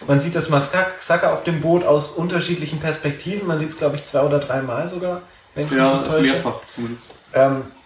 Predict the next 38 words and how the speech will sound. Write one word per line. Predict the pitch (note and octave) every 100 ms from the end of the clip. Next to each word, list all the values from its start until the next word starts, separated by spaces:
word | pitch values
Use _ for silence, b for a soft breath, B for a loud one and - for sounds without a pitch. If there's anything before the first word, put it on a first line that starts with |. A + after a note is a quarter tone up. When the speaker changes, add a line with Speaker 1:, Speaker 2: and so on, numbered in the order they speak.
| - C3+
Speaker 1:
von | D3+ C#3
daher, | C3 D3+ D#3 C#3+ B2
also | C#3
es | C3+
gibt | E3+ -
schon | D3+
ganz | C#3+ C#3+
viele | - E3 C#3+
Rückblenden | C#3 - C3+ C3 C3+
und | B2+
da | A#2+
wird | C#3
ganz | B2+ B2
Speaker 2:
Ja. | A#2+
Speaker 1:
viel |
gearbeitet. | C#3 - B2+ B2+ C3+
Man | C3
ist | E3 - - -
eigentlich | E3+ D#3+ - - -
effektiv | F3+ F3+ - F3+ E3+ -
recht | D#3 - C#3+
wenig | E3+ E3 D#3
in |
diesem | C#3+ D3
Verhörzimmer. | D3 C#3+ C#3 C#3 - B2+ A#2 A2+ - - -
Speaker 2:
Genau. | C3+ A#2 A#2 - B B B
Und | B2+
da | A2+ B2+
ist |
eben | C#3+ C#3
das | B2+ - -
Spannende | - - D#3 E3
mal | C#3+ C3
wieder, | C3 C3
dass | A#2+ A#2+
man | B2+ A#2
rausfinden | A2 D#3 - C#3+ C#3
möchte, | C3 C3+ - C3